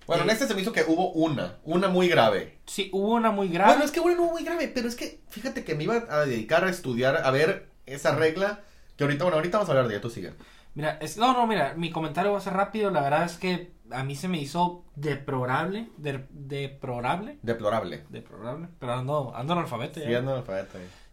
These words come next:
Speaker 2: Eh, el arbitraje esta semana, la verdad, estuvo pésimo el arbitraje, todas las deci-, el, todas las decisiones en general, ¿eh? Todas, todas.
Speaker 1: Ok.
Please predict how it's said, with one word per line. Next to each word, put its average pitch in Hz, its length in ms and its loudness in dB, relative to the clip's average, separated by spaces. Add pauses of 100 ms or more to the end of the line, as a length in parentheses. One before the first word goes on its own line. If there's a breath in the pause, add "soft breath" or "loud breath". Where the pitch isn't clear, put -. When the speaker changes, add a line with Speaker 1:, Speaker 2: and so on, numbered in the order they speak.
(120)
Speaker 2:
Eh, 143 360 0
el 147 80 2
arbitraje 139 560 -2
esta 175 160 -6
semana, 143 340 -2
la 143 120 2
verdad, 131 300 0
estuvo 143 380 -10 (120)
pésimo 165 520 -4
el 135 80 -4
arbitraje, 120 560 -6
todas 156 280 -2
las 147 160 -4
deci-, 113 340 -12
el, 151 320 -4
todas 233 260 6
las 170 160 0
decisiones 156 380 -6
en 147 80 -10
general, 113 340 -6
¿eh? 139 60 -14 (160)
Todas, 127 400 0 (180)
todas. 110 300 -10 (240)
Speaker 1:
Ok. 190 100 -18